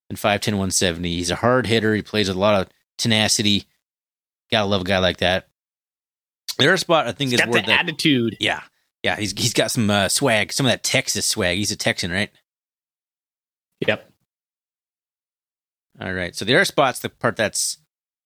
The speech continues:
Speaker 1: a little bit more open, and I'm a little surprised. I was surprised to see, um, who do they have listed over James Campbell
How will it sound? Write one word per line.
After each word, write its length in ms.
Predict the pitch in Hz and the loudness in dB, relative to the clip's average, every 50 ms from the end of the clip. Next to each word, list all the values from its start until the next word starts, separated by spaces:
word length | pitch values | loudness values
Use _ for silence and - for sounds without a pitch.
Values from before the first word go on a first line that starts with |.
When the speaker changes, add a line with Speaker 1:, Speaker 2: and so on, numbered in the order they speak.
| _ _ _ _ _ - | _ _ _ _ _ -2
Speaker 1:
a 20 | - | 0
little 100 | 262 220 | 2 2
bit 100 | 185 147 | 4 4
more 180 | 139 127 127 - | 4 2 4 4
open, 300 | 120 104 - - 87 - | 2 2 0 -2 -6 -4
and 460 | - 101 101 101 101 101 101 92 87 - _ _ _ _ _ _ _ _ _ _ _ _ _ _ _ _ _ _ _ _ _ _ _ _ _ _ _ _ _ - | -2 0 2 2 4 2 2 0 -4 -8 _ _ _ _ _ _ _ _ _ _ _ _ _ _ _ _ _ _ _ _ _ _ _ _ _ _ _ _ _ -2
I'm 80 | - 160 | 0 2
a 20 | |
little 120 | 202 247 247 | 4 4 4
surprised. 560 | - 226 175 - 190 196 214 233 208 160 - | 2 0 2 2 4 4 6 4 4 4 4
I 40 | 151 | 2
was 100 | 156 147 | 2 2
surprised 480 | - 160 - - - 151 156 185 196 - | 0 -2 -4 0 0 2 2 2 0 0
to 60 | 175 | 0
see, 480 | 151 - - 160 156 147 143 139 135 - _ _ _ _ _ _ _ _ _ _ _ _ _ _ _ _ _ _ _ - | -2 0 0 2 2 4 2 2 0 -2 _ _ _ _ _ _ _ _ _ _ _ _ _ _ _ _ _ _ _ -6
um, 400 | - 117 113 110 110 107 101 92 - _ _ _ _ _ _ _ _ - | -2 0 0 2 2 0 -2 -4 -6 _ _ _ _ _ _ _ _ -6
who 60 | 151 | -4
do 60 | 156 | 0
they 100 | 143 143 | 0 2
have 160 | 127 131 113 98 | 2 2 2 2
listed 320 | 101 107 104 - 110 104 | 2 2 2 2 0 2
over 420 | 104 101 92 98 95 92 87 - - _ _ _ _ _ _ _ _ _ _ _ _ _ - | 0 2 2 2 2 2 0 -2 -6 _ _ _ _ _ _ _ _ _ _ _ _ _ -4
James 300 | - 104 101 101 98 - | -2 0 0 0 -2 -2
Campbell 640 | - - 117 104 101 101 95 85 85 80 78 - | -2 0 2 2 2 2 0 0 -2 -4 -4 -8